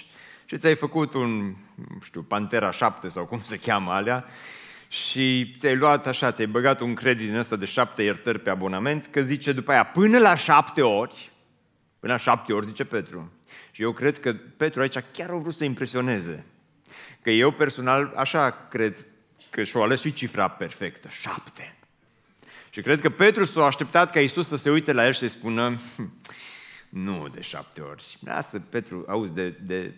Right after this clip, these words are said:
de trei ori cred că ajunge. Hai, fie cinci, fie cinci, dar șapte, deja exagerăm, Petru, cu șapte."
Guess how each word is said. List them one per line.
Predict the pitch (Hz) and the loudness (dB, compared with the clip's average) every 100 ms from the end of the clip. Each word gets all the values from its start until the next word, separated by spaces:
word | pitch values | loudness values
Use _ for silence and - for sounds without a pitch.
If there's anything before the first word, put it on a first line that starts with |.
| _ | _
de | 90 | -12
trei | 85 123 117 | -6 0 2
ori | 110 | 2
cred | 98 104 | -2 -8
că | 80 | -8
ajunge. | 76 69 - - - _ _ _ _ _ _ | -10 -12 -14 -16 -20 _ _ _ _ _ _
Hai, | - | -6
fie | - 175 165 | -2 2 2
cinci, | - 139 92 80 - | 2 -4 -4 -10 -6
fie | 117 | -4
cinci, | 104 104 87 82 | -4 -4 -6 -6
dar | 85 | -2
șapte, | 113 104 98 | 0 0 -2
deja | 92 90 | -6 -6
exagerăm, | 87 98 95 113 107 | -4 -6 -2 -2 -4
Petru, | 90 90 87 | -6 -14 -16
cu | - | -14
șapte." | - 92 78 85 | -4 -4 -4 -16